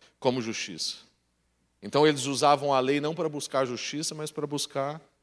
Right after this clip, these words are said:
vingança. E é aqui que tá o coração do problema. Basicamente, o que Jesus tá revelando é uma guerra entre a religiosidade com o espírito de vingança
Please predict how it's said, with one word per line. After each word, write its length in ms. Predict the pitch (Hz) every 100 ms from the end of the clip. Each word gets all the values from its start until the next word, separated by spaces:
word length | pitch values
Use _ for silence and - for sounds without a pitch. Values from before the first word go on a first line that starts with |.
| _ -
vingança. 600 | 131 156 139 107 - - - _ _ _ -
E 80 | 135
é 40 |
aqui 260 | 139 190 185
que 100 | -
tá 160 | 165
o 80 | 165
coração 540 | 160 165 151 - 156
do 80 | 165
problema. 480 | 156 131 104 90 90 _ _ _ _ _
Basicamente, 520 | 143 151 175 165 180
o 40 | -
que 60 |
Jesus 280 | 165 160 170
tá 120 | 175
revelando 680 | 160 151 147 147 156 165 175 - _ - _ _
é 100 | 135
uma 260 | 143 160 165
guerra 520 | 139 151 165 160 165
entre 600 | 143 135 127 120 104 - - -
a 80 | -
religiosidade 1120 | 147 160 151 156 151 135 127 135 165 170 196 185 - _ _ _ _
com 160 | - 147
o 40 |
espírito 440 | 143 - 151 143 131
de 100 | 131
vingança 680 | 127 123 117 139 165 185